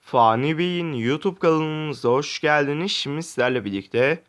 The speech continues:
Turkcell'de kullanıcı adı değiştirme işlemi nasıl yapılır sorusuna bu videomuzda yanıt vermeye çalışacağız. Siz de bu videolarımızın devamı için alt taraftan YouTube kanalımıza ücretsiz bir şekilde abone olabilirsiniz.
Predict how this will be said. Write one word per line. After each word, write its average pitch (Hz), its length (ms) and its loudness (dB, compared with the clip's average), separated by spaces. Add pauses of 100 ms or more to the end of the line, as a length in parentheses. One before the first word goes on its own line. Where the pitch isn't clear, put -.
(580)
Turkcell'de 156 640 0
kullanıcı 127 500 -2
adı 160 180 -2
değiştirme 147 540 -2
işlemi 139 540 -4
nasıl 131 240 -6
yapılır 120 320 0
sorusuna 123 760 -2
bu 156 180 -2
videomuzda 113 520 -2
yanıt 120 300 0
vermeye 147 400 0
çalışacağız. 151 800 -2 (1400)
Siz 160 520 -4
de 123 260 4
bu 151 160 0
videolarımızın 117 880 -2
devamı 120 400 2
için 156 280 -4
alt 143 220 -2
taraftan 131 540 -2
YouTube 160 360 -4
kanalımıza 110 920 0
ücretsiz 135 720 -6
bir 135 60 -10
şekilde 123 680 0
abone 110 300 0
olabilirsiniz. 120 920 -2